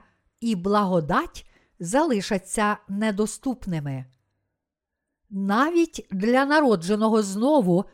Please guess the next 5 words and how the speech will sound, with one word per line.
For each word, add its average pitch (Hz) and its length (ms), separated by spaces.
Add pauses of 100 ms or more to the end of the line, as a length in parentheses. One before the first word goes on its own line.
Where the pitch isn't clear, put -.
(260)
праведника 214 920 (640)
праведність 302 800
Божа, 202 540 (380)
котра 240 360
була 233 480